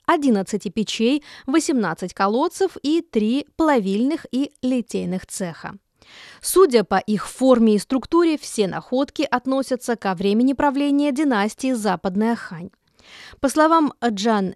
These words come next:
Дзяньфэна, исследователя Института археологии Академии общественных наук Китая,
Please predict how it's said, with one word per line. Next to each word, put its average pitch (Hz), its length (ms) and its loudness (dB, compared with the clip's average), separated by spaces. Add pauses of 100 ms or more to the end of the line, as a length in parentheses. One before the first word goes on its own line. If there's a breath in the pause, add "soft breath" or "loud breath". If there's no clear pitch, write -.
Дзяньфэна, 202 1000 -4 (340 soft breath)
исследователя 202 880 -2
Института 233 580 -2
археологии 220 640 0
Академии 202 560 0
общественных 196 720 -2
наук 196 320 0
Китая, 202 500 -2